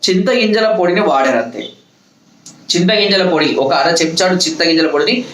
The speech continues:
ఉదయం పూట పరిగడుపున గోరువెచ్చటి పాలలో, అదేవిధంగా రాత్రి పూట కూడా తాగి, అంటే అన్నం తిన్న తర్వాత గోరువెచ్చటి పాలలో ఒక అర చెంచాడు చింతగింజల పొడిని రెండు రోజులు, అంటే రెండు పూటల ఒక ముప్పై నుంచి అరవై రోజుల పాటు వాళ్ళు కొనసాగించారు.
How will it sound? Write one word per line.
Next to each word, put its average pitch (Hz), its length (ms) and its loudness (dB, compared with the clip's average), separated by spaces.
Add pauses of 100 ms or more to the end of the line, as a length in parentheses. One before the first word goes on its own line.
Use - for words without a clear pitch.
(240)
ఉదయం 269 280 2
పూట 240 120 2 (100)
పరిగడుపున 202 380 0 (180)
గోరువెచ్చటి 202 540 2
పాలలో, 160 340 2 (580)
అదేవిధంగా 214 440 2 (100)
రాత్రి 208 320 0
పూట 202 140 0 (100)
కూడా 185 160 0 (300)
తాగి, 156 340 0
అంటే 143 240 -2
అన్నం 165 260 0
తిన్న 165 140 0 (100)
తర్వాత 165 320 0 (440)
గోరువెచ్చటి 175 560 0
పాలలో 160 280 2
ఒక 147 120 0
అర 147 60 2 (120)
చెంచాడు 165 320 0
చింతగింజల 151 360 0
పొడిని 143 200 0 (100)
రెండు 165 320 0
రోజులు, 156 240 2 (100)
అంటే 139 220 0
రెండు 180 220 0
పూటల 202 260 2 (500)
ఒక 196 80 -2 (120)
ముప్పై 202 260 0 (100)
నుంచి 226 260 0
అరవై 202 200 2
రోజుల 196 240 0
పాటు 175 240 2
వాళ్ళు 175 120 2 (120)
కొనసాగించారు. 170 520 0